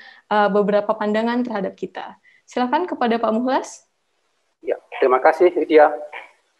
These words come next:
Speaker 2: Selalu ada harapan ke depan dari birokrasi yang lama, yang cenderung tidak efisien, lamban,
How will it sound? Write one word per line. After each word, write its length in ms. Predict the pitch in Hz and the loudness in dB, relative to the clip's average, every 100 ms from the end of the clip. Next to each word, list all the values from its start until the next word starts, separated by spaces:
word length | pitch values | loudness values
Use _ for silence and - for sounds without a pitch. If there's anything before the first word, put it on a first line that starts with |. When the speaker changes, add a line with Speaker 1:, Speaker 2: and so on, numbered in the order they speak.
| _ _ _ _ _ _ _ | _ _ _ _ _ _ _
Speaker 2:
Selalu 320 | 190 202 208 170 | 4 6 6 6
ada 120 | 160 | 4
harapan 480 | 147 131 120 127 113 - - _ _ _ _ | 4 4 4 2 0 -6 -18 _ _ _ _
ke 80 | - - | -10 -8
depan 520 | - 117 98 85 - | 0 2 2 0 -8
dari 240 | 98 107 - | -6 -6 -6
birokrasi 840 | 107 101 - 131 - 147 143 - - - _ _ - | -6 -4 0 0 0 -4 -4 -6 -16 -18 _ _ -4
yang 160 | 98 | -2
lama, 480 | 95 127 143 147 196 - - _ _ _ _ _ _ _ 104 | 2 2 4 4 2 -2 -20 _ _ _ _ _ _ _ -12
yang 160 | 87 87 | -10 -10
cenderung 720 | - 101 104 107 104 101 98 _ _ _ _ _ _ _ _ - | -10 -6 -2 -2 -4 -6 -10 _ _ _ _ _ _ _ _ -16
tidak 240 | 113 117 139 | -6 -2 0
efisien, 720 | - 160 151 139 139 143 147 - _ _ _ - 1077 1077 762 762 762 - _ _ _ - - - - | -2 0 4 6 4 0 -6 -14 _ _ _ -20 -20 -20 -20 -20 -20 -20 _ _ _ -20 -20 -14 0
lamban, 720 | 120 131 135 139 139 139 | 2 2 4 4 4 2